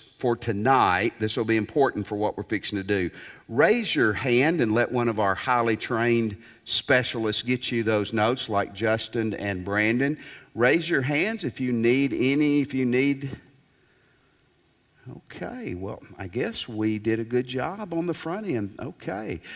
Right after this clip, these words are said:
Barry Joyner, raise your hand. Barry is our Director of Missions in our Concord Union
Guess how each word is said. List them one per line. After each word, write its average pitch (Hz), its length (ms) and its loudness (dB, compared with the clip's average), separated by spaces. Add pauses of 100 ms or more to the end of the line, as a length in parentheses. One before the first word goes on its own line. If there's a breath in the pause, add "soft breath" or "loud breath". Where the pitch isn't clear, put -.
(360 loud breath)
Barry 175 400 8
Joyner, 190 460 4
raise 131 380 4
your 117 160 2
hand. 147 760 2
Barry 180 340 8
is 139 140 4
our 131 160 6
Director 120 500 2
of 110 60 4
Missions 160 540 2
in 120 80 2
our 107 160 2
Concord 127 640 2
Union 127 460 4